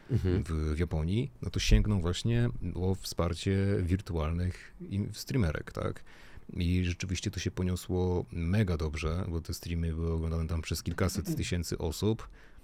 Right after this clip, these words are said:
Speaker 2: Mm, i to stosunkowo, właśnie to jest, to też jest coś, co jest fajnego, to też, em, to się wydarzyło dosłownie jakieś mniej więcej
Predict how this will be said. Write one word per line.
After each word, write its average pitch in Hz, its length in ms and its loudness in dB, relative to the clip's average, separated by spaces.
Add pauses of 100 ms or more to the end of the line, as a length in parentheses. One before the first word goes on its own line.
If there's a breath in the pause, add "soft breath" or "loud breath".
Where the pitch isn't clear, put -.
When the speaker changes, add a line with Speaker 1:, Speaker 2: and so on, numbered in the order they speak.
(320 soft breath)
Speaker 2:
Mm, 85 240 0
i 95 80 -4
to 127 100 0
stosunkowo, 120 760 4
właśnie 107 240 0
to 123 60 0
jest, 120 120 -2
to 113 120 0
też 107 140 0
jest 104 340 -2
coś, 104 200 -2
co - 120 0
jest 107 120 0
fajnego, 113 440 4 (1080)
to 95 100 0
też, - 380 2 (220)
em, 98 760 4 (120)
to 113 100 4
się 131 120 6
wydarzyło 113 380 4
dosłownie 107 420 0 (140)
jakieś - 400 -4
mniej 104 120 0
więcej 101 360 0